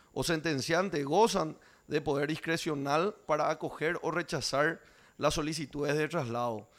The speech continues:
así como deberían informarse recíprocamente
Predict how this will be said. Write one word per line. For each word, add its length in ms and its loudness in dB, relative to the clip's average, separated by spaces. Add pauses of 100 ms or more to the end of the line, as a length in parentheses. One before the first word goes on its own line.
(200)
así 220 -2
como 260 0
deberían 380 2
informarse 640 0
recíprocamente 1040 0